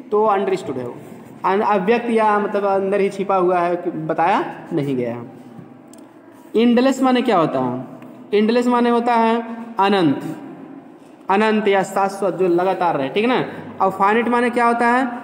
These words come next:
वैसे finite माने होता है सीमित होता है, आ, आ, मतलब कि अनंत ना हो। Infinite माने क्या होता है? अनंत ना, तो इन हटा दो तो finite हो जाएगा, यानी अनंत नहीं है, वो शुरुआत है। Clear? आ, सीमित है। क्लियर? Endless माने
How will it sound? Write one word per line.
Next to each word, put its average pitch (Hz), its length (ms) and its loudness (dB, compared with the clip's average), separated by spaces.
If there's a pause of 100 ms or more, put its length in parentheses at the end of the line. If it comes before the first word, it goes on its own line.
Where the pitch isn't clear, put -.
(200)
वैसे 190 220 2
finite 214 340 2
माने 208 180 2
होता 208 160 0
है 220 60 0
सीमित 180 440 -2
होता 170 220 -2
है, 160 420 -4 (200)
आ, 180 60 0
आ, 160 320 0
मतलब 175 280 -4
कि 208 100 -4
अनंत 202 380 0
ना - 100 2
हो। 127 280 -4
Infinite 254 440 2
माने 240 200 2
क्या 196 140 0
होता 156 140 0
है? 170 60 -2
अनंत 247 220 0
ना, 339 180 0
तो - 320 -8
इन 269 180 2
हटा 247 240 4
दो 294 160 2 (240)
तो 233 80 0
finite 247 320 2
हो 285 80 4
जाएगा, 254 220 2
यानी 254 200 2
अनंत 247 360 0
नहीं 214 240 0
है, 220 520 -2
वो 233 120 2
शुरुआत 196 500 -2
है। 202 160 0
Clear? 269 300 0 (960)
आ, 147 220 2 (540)
सीमित 208 320 2
है। 127 160 -2 (140)
क्लियर? 294 440 0 (460)
Endless 220 340 2
माने 240 260 0